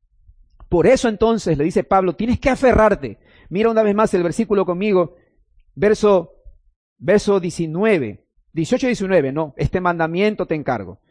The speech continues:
para que conforme a las profecías que se hicieron en cuanto a ti, milites por ella la buena milicia,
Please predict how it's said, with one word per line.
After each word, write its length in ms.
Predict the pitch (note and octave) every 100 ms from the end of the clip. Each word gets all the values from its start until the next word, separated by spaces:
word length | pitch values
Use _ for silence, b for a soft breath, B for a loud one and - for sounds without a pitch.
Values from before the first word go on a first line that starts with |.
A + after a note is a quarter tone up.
| _ _ -
para 180 | C3 C3+
que 120 | D#3
conforme 480 | D3+ C3+ G#3 A#3+ A3
a 60 |
las 160 | G3 D#3+
profecías 360 | C#3+ C3 E3
que 60 | G#3
se 60 | C#3+
hicieron 380 | F3 G#3+ G#3+ -
en 120 | C#3+
cuanto 240 | B2+ E3 D#3+
a 60 |
ti, 320 | D3+ D4 E4+ b b b
milites 500 | D#3 E3 B3 C4 A3+
por 180 | F3
ella 200 | F#3 G3+
la 120 | F3+ C#3
buena 260 | F3 A#3+
milicia, 560 | A3+ A3+ G#3 D3 A2